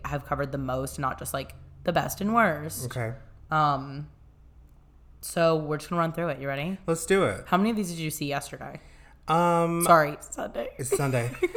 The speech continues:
Speaker 1: <laughs>
Speaker 2: I can't remember.
Speaker 1: Okay.
Speaker 2: I've been in sort of a fog, so.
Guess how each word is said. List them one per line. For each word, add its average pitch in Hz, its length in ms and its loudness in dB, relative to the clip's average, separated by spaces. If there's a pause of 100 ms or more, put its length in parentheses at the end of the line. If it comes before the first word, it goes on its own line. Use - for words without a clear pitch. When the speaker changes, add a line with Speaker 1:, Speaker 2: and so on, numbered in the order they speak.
(120)
Speaker 1:
<laughs> - 340 -6
Speaker 2:
I 143 160 2
can't 170 300 -2
remember. 113 600 -2 (240)
Speaker 1:
Okay. 156 360 -2
Speaker 2:
I've 135 160 0
been 135 160 0
in 127 120 -2
sort 127 200 -4
of 113 80 -2
a 107 60 -4
fog, 98 480 -6
so. 104 460 -4